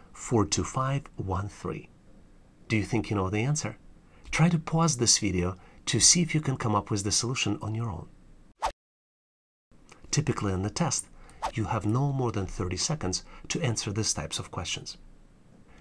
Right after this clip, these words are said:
Did you figure out the solution? Let's continue to see if you can solve this challenge together. To get to the correct answer, you need to take one shape at a time and draw a mental line from the before position of the shape into the new after position.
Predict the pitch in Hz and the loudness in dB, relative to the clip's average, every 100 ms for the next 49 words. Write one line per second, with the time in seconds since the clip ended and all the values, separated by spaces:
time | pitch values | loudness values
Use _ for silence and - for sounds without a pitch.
0 | - 101 98 98 117 110 101 101 101 - | -8 -4 -2 0 4 4 4 4 4 2
1 | 123 147 165 156 - - - - - - | 4 2 2 0 -4 -18 -20 -20 -20 0
2 | 120 113 - 110 - 165 107 104 - - | 4 4 6 4 4 2 2 0 -6 -10
3 | - 117 - 123 104 - - 98 - 156 | 0 4 6 4 0 -2 -2 4 6 6
4 | 151 98 - - 85 87 - - - 147 | 4 0 0 -2 -2 -4 -6 -16 -4 -2
5 | 101 87 - - - - - - - 120 | 0 -4 -8 -14 -20 -20 -20 -20 0 4
6 | 120 - 107 107 98 90 165 151 - 95 | 4 4 0 2 0 0 2 2 0 -4
7 | - - 120 127 - - 107 - 123 147 | -8 -2 0 0 -2 -2 -2 -2 0 4
8 | - 135 - - 117 - 120 95 131 - | 4 4 0 -2 -4 -2 -2 -2 -8 -14
9 | - - 107 107 113 101 113 151 147 113 | -20 0 0 4 4 4 4 2 2 0
10 | 87 85 85 - - - 110 104 90 98 | -2 -2 -8 -16 -16 0 2 4 2 0
11 | 180 180 110 95 - 101 90 90 - - | 0 2 2 2 0 0 -2 -2 -2 -2
12 | - - - - - - 147 143 156 151 | -8 -12 -20 -20 -20 0 2 4 6 6
13 | 110 107 - 110 - 90 92 90 - | 4 0 -2 -4 -2 -4 -4 -2 -4